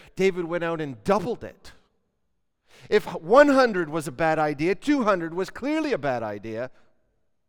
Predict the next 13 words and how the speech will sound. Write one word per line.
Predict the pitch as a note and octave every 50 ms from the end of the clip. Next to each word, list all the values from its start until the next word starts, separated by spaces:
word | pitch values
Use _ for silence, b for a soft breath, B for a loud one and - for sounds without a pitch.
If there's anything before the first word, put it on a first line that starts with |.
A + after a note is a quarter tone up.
| _ _ _
Not | A2+ C3 D#3+ F2+
righteous | G2 F#2 F#2+ G#2+ - - - G#2 - -
behavior, | - A2+ G#2+ A#2+ A2 A#2 A#2 B2 C#3+ B2+ C3+ - F#3 F#3+ _ _ _ _ _ _ _ _ _ _ _ _ _
sinful. | _ - - - B2 C3+ C#3+ B2 - G#2 G2 - D#2+ - _ _ _ _ _ _ _ _ _ _ _ _ _ _ _ _ _ _ -
And | A#2 -
two | - G3 F#3+ F3
hundred | E3 E3+ E3+ E3+ D3+ D3+ B2
Philistine | - E3 D#3 D3 C#3 - - C#3+ C3+ C3 C3
men | C3 C3+ C3 B2 A#2+
never | A#2+ B2 A#2 A#2+
made | A#2 A#2+ B2 A#2+ A#2
it | A#2+ A2+
home | A2 B2 A#2 A#2 A2 G2+ F#2+ D#2+ D#2+ - - F#2